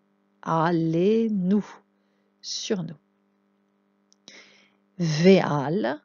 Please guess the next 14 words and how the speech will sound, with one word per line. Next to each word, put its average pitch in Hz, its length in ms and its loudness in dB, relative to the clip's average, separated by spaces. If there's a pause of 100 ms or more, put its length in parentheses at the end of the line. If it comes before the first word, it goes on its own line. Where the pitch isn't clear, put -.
c'est - 160 -16
ce - 100 -8
qu'on 151 340 -16 (400)
a 156 140 -8
vu 156 400 -12
aussi - 380 -8
ou 151 100 -8
qu'on - 200 -8
verra, 156 340 -2
Ve'al 165 680 -2
est 156 120 -6
sur. - 580 -8 (1700)
Aleinu, 202 800 0 (340)
Ve'al, 156 680 -6